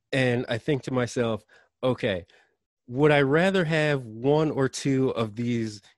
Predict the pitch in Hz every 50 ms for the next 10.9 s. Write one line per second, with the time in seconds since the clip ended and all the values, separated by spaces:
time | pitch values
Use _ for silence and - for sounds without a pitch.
0 | _ _ 110 110 117 120 123 123 123 123 123 123 123 123 123 120 113 - _ _
1 | _ _ _ _ _ _ - - - 139 135 131 117 120 120 127 123 92 117 117
2 | 104 - - - - 120 110 107 90 101 117 117 110 104 101 98 92 - - _
3 | _ _ _ _ _ 127 120 113 113 110 113 113 113 110 110 117 117 113 110 113
4 | 113 113 110 104 - _ _ _ _ _ _ - 139 127 117 110 104 - _ _
5 | _ _ _ _ _ _ _ _ _ _ - - - - 175 160 147 - 143 123
6 | 123 120 117 113 107 - - 127 113 104 87 107 101 - - - 123 110 101 92
7 | 92 90 87 90 95 - - 120 101 90 92 107 - 113 117 117 98 - 123 110
8 | 101 - 110 101 92 95 95 95 87 92 92 90 87 - _ _ _ _ _ _
9 | _ _ _ - - - 147 131 123 110 98 - - 110 101 95 92 87 - -
10 | 113 101 95 - - 107 95 92 90 85 98 98 98 101 98 95 90